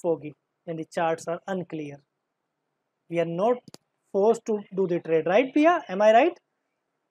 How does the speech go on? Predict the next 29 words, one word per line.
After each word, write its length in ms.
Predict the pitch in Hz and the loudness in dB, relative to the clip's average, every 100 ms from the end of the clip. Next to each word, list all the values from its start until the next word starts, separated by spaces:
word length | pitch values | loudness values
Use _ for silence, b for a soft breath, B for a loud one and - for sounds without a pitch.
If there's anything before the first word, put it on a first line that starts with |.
| _ _ _ _ _ _ _ _ _ _ | _ _ _ _ _ _ _ _ _ _
Okay, 240 | 185 185 349 | -6 -2 2
opportunities 800 | 196 202 302 302 311 294 320 254 | 2 2 -2 2 0 4 2 2
do 260 | 175 294 | 2 4
repeat 420 | 294 226 - 180 - - _ _ | 4 2 -2 -4 -6 -18 _ _
themselves. 600 | 185 190 170 185 156 151 _ _ - | -2 -2 -2 -4 -4 -6 _ _ -10
Opportunities 640 | 202 311 - 330 330 262 | -2 -2 0 -2 -2 -2
will 140 | 311 | -4
come 180 | 285 311 | 0 0
again. 500 | 311 277 277 214 160 156 _ _ _ - | 0 -2 -2 -2 -8 -16 _ _ _ -10
Let's 400 | 175 220 247 247 | 0 0 0 0
not 180 | 247 247 | -2 0
force 280 | - 226 226 | -2 -4 -2
ourselves 560 | 214 202 196 190 202 202 | -2 -2 -6 -6 -6 -6
to 120 | - 185 | -8 -8
take 160 | 196 | -4
a 80 | 208 196 - | -4 -4 -4
trade 240 | 196 190 | -4 -2
when 160 | 185 180 | -4 -4
there 140 | 185 | -4
is 120 | 180 | -4
a 60 | 175 | -8
contradiction 600 | - 208 202 185 180 190 | -8 -8 -8 -10 -10 -8
between 360 | 170 170 175 | -8 -6 -6
the 100 | 170 175 | -6 -6
things 260 | 202 214 202 - - - - | -6 -6 -10 -16 -20 -20 -6
that 240 | 180 190 175 | -2 -2 -2
we 100 | 185 | -4
understand 460 | 175 165 185 175 | -4 -6 -8 -4
well. 180 | 160 147 | -2 -2